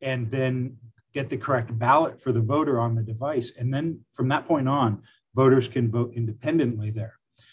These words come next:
Also, technologically speaking, one of the things that we do have available is that remote accessible vote by mail, which is a way for us to deliver a ballot electronically to a voter.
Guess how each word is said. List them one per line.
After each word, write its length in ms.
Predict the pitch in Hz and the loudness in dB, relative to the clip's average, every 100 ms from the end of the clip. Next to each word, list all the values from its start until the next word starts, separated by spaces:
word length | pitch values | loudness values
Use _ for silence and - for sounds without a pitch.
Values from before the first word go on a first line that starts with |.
| _ _ - | _ _ 0
Also, 580 | 131 151 156 156 143 - - _ _ | 4 4 4 4 4 0 -10 _ _
technologically 720 | - 127 123 127 160 165 160 | -6 -2 0 2 2 4 2
speaking, 580 | - - 160 160 147 143 | 2 0 0 -2 -6 -6
one 120 | 120 | -4
of 80 | 120 | -2
the 60 | 117 | 0
things 200 | 123 117 | 0 0
that 80 | |
we 80 | 113 | 0
do 140 | 110 139 | 0 0
have 140 | 131 | 0
available 320 | 127 123 131 | -2 -2 -2
is 180 | 127 117 | -4 -2
that 180 | 131 123 | -2 0
remote 560 | 127 117 120 135 - - | 2 2 2 0 -2 -8
accessible 800 | 139 - - 123 110 117 117 117 | -18 -14 -8 -6 -6 0 2 4
vote 240 | 104 120 - | 2 0 2
by 220 | 110 110 | -2 -2
mail, 400 | 120 151 123 98 - _ _ | -2 0 0 -2 -10 _ _
which 160 | 120 117 | -2 0
is 120 | 120 | 0
a 60 | 120 | -2
way 300 | 110 139 147 | 0 0 -2
for 240 | 143 131 | 0 2
us 200 | 131 - | 0 -2
to 220 | - 123 | -6 -4
deliver 680 | 113 120 110 117 165 180 180 | 0 0 2 6 6 4 2
a 80 | 165 | 0
ballot 480 | 127 127 127 120 120 | -2 -2 -2 -4 -6
electronically 920 | 120 123 117 - - 147 165 233 165 | -8 -6 -6 -8 -2 0 2 4 4
to 220 | 156 302 302 | 4 -2 -2
a 60 | |
voter. 520 | 120 123 117 110 113 | 2 2 4 2 0